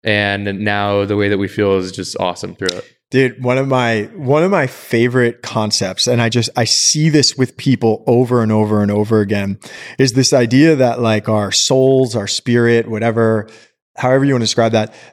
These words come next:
Speaker 2: we're already on the way towards self-actualization. Like, we already, we already want this congruence and this matching between how we perceive ourselves internally and, and what we are building externally. We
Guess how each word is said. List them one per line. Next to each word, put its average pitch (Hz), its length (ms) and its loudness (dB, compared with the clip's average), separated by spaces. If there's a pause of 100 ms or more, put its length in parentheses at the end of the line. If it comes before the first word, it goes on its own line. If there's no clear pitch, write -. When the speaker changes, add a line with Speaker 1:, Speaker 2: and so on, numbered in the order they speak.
(120)
Speaker 2:
we're 139 200 4
already 160 380 4
on 127 240 2
the 123 60 4
way 110 440 -2
towards 107 380 -2
self-actualization. 101 1200 -8
Like, 120 180 -6
we 139 220 2
already, 160 540 2
we 139 160 -2 (140)
already 160 480 2
want 113 800 -2 (360)
this 123 380 0
congruence 120 880 0
and 110 160 -2
this 107 200 -4
matching 113 600 -2
between 110 380 -2
how 113 160 0
we 110 100 0
perceive 113 440 -4
ourselves 107 420 -2
internally 165 580 0
and, 120 180 0
and 117 220 -2
what 120 160 -2
we 120 140 0
are 107 100 0
building 104 640 0
externally. 107 680 -6
We 123 180 -6